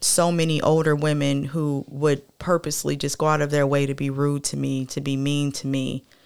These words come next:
And all I was trying to do was raise my daughter and be as good of a mother as possible. Um, but that led me to work with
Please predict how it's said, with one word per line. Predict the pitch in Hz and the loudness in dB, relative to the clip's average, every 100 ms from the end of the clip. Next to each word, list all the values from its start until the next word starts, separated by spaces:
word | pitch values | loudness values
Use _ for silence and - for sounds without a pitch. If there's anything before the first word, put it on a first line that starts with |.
| _ _ - | _ _ 2
And | 151 139 - | 2 2 2
all | 151 156 | 4 6
I | 147 | 4
was | 143 | 2
trying | 147 143 | 0 0
to | 139 | 0
do | 131 135 131 | 0 -2 -2
was | 131 131 131 | -2 -4 0
raise | 139 139 | 0 2
my | 131 | 0
daughter | 131 127 127 120 127 - _ _ _ _ | 0 0 0 0 -2 -8 _ _ _ _
and | 135 139 135 | 0 2 2
be | 127 151 143 | 0 0 2
as | - 135 | 0 0
good | 151 139 | 2 2
of | 135 | 2
a | |
mother | 139 139 135 135 | 2 2 2 2
as | 135 | 0
possible. | - 139 139 143 131 131 131 _ _ _ _ _ | -2 -2 -2 -4 -2 -2 -4 _ _ _ _ _
Um, | 143 147 143 143 135 _ _ _ _ _ _ | 0 4 4 2 -2 _ _ _ _ _ _
but | 160 160 | 0 4
that | 175 170 | 4 4
led | 160 147 | 4 4
me | 156 | 0
to | 147 147 | 0 0
work | 139 156 185 | 4 2 2
with | - 143 147 143 - | -2 2 2 0 -12